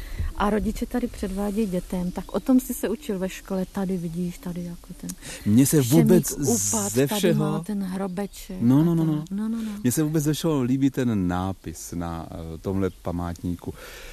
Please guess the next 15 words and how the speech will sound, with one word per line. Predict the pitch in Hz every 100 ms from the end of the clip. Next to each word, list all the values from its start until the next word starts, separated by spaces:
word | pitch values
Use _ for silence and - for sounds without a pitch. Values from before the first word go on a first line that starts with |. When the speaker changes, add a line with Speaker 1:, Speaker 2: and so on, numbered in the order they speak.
| - - -
Speaker 2:
V | 85
neumětelích | 95 147 185 185 170 190 190 -
se | 156
věřilo | 104 104 143 156 160 - 127
a |
věří, | 98 95 95 92 90 101 104
že | 110
zde | 113 139
Šemík, | 113 127 123 135 151 151 139
věrný | 98 110 120 139 131
kůň | - 127 139
rytíře | 123 123 147 131 131
Horimíra | 107 113 120 127 127
Zakopán | 120 113 - 98 107 101 98
leží. | 98 90 101 87